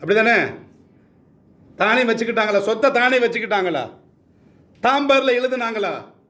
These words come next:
தாம் குழந்தை பேர்களை எழுதுனாங்களா? கிடையவே கிடையாது. ஸல்லல்லாஹு அலைஹி வஸல்லம் அவர்களுக்கு வாரிசுரிமை என்பது கிடையவே கிடையாது. அப்ப ஸல்லல்லாஹு அலைஹி வஸல்லம் அவர்கள் ஒரு கட்டத்துல என்ன சொல்றாங்க தெரியுமா?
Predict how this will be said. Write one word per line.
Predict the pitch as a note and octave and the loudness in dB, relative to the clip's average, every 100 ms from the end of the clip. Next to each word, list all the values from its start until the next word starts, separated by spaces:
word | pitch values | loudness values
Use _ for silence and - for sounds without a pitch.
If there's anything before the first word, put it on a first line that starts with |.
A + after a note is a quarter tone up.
| _ _ _ _ - | _ _ _ _ -2
தாம் | B3 A#3+ | 0 4
குழந்தை | C4+ D4+ D4 C#4+ | 4 4 2 2
பேர்களை | C4+ C4 B3+ | 0 2 2
எழுதுனாங்களா? | B3+ B3 A#3+ A3 G3+ B2 - - _ _ _ | 2 0 -2 -2 -2 -4 -12 -20 _ _ _
கிடையவே | G3+ C4 D#4 C#4+ C#4 | -2 0 0 0 0
கிடையாது. | A3+ F#3 C3 A2+ - - - - - - - - | 0 2 0 -4 -16 -20 -20 -20 -20 -20 -20 -12
ஸல்லல்லாஹு | D#3 G#3+ C#4+ C#4+ | 0 2 4 2
அலைஹி | C#4 | 0
வஸல்லம் | C4+ C4+ C4+ C#4+ | -2 -4 -4 -2
அவர்களுக்கு | C4+ B3+ B3+ B3+ D4+ A3+ | -2 -2 -2 -4 -8 -6
வாரிசுரிமை | A#3+ D4 E4 D#4+ D#4 D#4 D#4 C#4 | -2 2 4 2 2 0 2 0
என்பது | D#4 D#4 C4 | 0 -4 0
கிடையவே | C#4 C#4+ C4 A3+ | 0 0 -2 0
கிடையாது. | F#3 C3+ - - _ _ _ _ _ _ _ _ _ _ - - - - - - - - | -2 -2 -6 -16 _ _ _ _ _ _ _ _ _ _ -20 -20 -20 -20 -20 -20 -20 -6
அப்ப | E3 E3 | -2 2
ஸல்லல்லாஹு | G#3+ C#4+ C#4+ | 4 4 4
அலைஹி | C#4 | 2
வஸல்லம் | C4+ C4 C4 A#3+ | 0 -2 -2 -4
அவர்கள் | A#3+ A#3 G#3+ G#3+ G#3+ G#3 | -6 -4 -2 -4 -4 -6
ஒரு | G3 G#3+ | -6 -6
கட்டத்துல | A3 D4 C#4+ C4 A3+ | 0 0 2 2 2
என்ன | B3+ C#4 B3+ | 2 0 0
சொல்றாங்க | A#3 A#3+ A3 G#3+ | -2 -2 -2 -4
தெரியுமா? | F#3+ F#3 F3+ A3 | -4 -4 -2 0